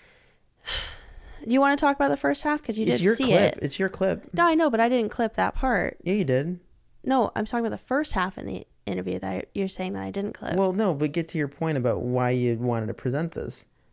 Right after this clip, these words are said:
Speaker 1: Well, because it's,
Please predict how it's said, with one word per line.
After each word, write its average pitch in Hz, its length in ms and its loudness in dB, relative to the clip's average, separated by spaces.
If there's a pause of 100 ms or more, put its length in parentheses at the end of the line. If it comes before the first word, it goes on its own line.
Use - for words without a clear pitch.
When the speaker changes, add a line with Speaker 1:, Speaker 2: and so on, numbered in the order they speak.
(580)
Speaker 1:
Well, 269 400 2
because 269 680 0 (140)
it's, - 360 4